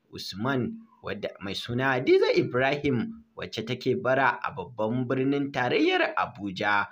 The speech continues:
Kuma abun mamaki shi ne an samu matar da tsabar kuɗi har naira dubu ɗari biyar da kuma dalar Amurka ɗari, kwatankwacin naira dubu hamsin da wani abu kenan idan aka canzar a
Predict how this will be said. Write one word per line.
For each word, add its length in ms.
Kuma 300
abun 240
mamaki 580
shi 320
ne 280
an 140
samu 360
matar 560
da 100
tsabar 360
kuɗi 460
har 180
naira 360
dubu 380
ɗari 360
biyar 380
da 80
kuma 460
dalar 400
Amurka 760
ɗari, 440
kwatankwacin 800
naira 320
dubu 420
hamsin 500
da 100
wani 240
abu 280
kenan 520
idan 280
aka 240
canzar 640
a 100